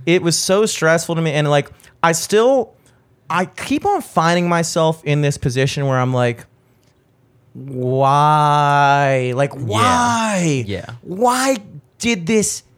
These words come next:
Speaker 1: ha-," like, it's like, but, but then it's like, I, I always, the only way I can ever deal with that is two things. First thing I look at is going, "Look,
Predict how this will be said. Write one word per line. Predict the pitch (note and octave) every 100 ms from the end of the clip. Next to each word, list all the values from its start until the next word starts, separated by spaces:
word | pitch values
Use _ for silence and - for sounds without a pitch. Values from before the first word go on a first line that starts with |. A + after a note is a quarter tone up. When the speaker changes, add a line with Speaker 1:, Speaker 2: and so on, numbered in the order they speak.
| _
Speaker 1:
ha-," | G#3 G#3+ G3+
like, | G#3+
it's | - A#3 B3
like, | A#3+ - - - -
but, | - A#3+ - -
but | A#3+ A#3+
then | C4 C4 C4 B3 - _ _ -
it's | G#3+ -
like, | G3+ G3 F#3+ - -
I, | F3+ F3
I | F3 E3+
always, | E3+ F#3 G3 F3+
the | E3+
only | G3+ C#4+ E4+
way | C#4+
I | A3
can | G3+ F3+
ever | E3+ D#3
deal | C#3+ D3
with | C#3
that | C3+
is | B2+
two | - - D3+
things. | G#2+ - - - _ _ _ _ _ _ - -
First | D#3+ A3 A#3+ -
thing | G3+
I |
look | E3+ E3 D#3+
at | D3+
is | C3
going, | C#3 C3+ B2+
"Look, | A#2+ G#2+